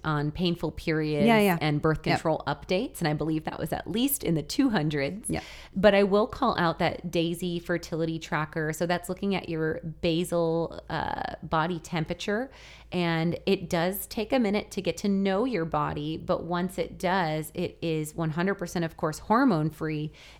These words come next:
Speaker 1: and highly accurate. And so this is a great thing to employ if you and your partner are looking for prevention of pregnancy and don't want to use a condom, which would not have a hormonal influence. That would be the recommendation as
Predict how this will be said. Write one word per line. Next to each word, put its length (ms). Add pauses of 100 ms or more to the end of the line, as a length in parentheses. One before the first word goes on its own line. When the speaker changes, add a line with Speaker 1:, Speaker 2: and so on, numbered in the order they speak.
Speaker 1:
and 200
highly 680
accurate. 600
And 140
so 260
this 200
is 100
a 80
great 640 (100)
thing 200
to 100
employ 640
if 280 (260)
you 200
and 80
your 100
partner 320
are 80
looking 360
for 360
prevention 540
of 100
pregnancy 760
and 420
don't 220
want 220
to 120
use 160
a 80
condom, 500
which 220
would 100
not 160
have 220
a 80
hormonal 600
influence. 380
That 120
would 60
be 80
the 280
recommendation 680
as 220